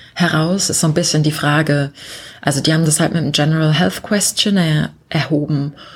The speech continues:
m, der zu Grundsymptomatiken abfragt, aber der jetzt nicht so einen, m, der nicht nur Depression erhebt, sondern eher allgemeine, verschiedene, ähm,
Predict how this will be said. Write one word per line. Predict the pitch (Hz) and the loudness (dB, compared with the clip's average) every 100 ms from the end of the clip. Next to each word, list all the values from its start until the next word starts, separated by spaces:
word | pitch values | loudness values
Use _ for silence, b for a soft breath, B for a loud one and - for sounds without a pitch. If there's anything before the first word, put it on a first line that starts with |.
| B B _ - | B B _ 0
m, | 156 151 151 | 2 4 2
der | 151 143 143 135 - - | 2 2 2 0 -4 -12
zu | - - | -8 -6
Grundsymptomatiken | 135 175 202 190 165 170 160 147 135 120 | -2 2 2 2 0 0 0 0 -2 -4
abfragt, | - - - 139 127 | -4 -6 -8 -6 -4
aber | 135 | -2
der | 143 | -2
jetzt | 139 - | -2 -2
nicht | 156 - | -2 -2
so | 151 | -2
einen, | 151 147 147 - _ b b b _ - | 0 0 -4 -10 _ b b b _ -6
m, | 156 151 151 151 147 147 - B B _ - | -2 0 0 0 -4 -8 -12 B B _ 0
der | 151 | 2
nicht | 160 156 | 2 2
nur | 165 170 | 2 4
Depression | 156 156 - 143 135 - | 2 0 -2 -2 -2 -2
erhebt, | 131 - - - | -4 -6 -8 -6
sondern | - 156 151 147 | 0 2 4 2
eher | - 143 131 | 0 -2 0
allgemeine, | 139 143 143 135 135 131 131 | 0 2 2 2 2 0 -2
verschiedene, | - 139 - 196 185 165 156 147 143 139 B B B B B - | -2 -2 0 2 2 0 2 0 0 -6 B B B B B -2
ähm, | 147 139 135 139 | 0 0 -4 -6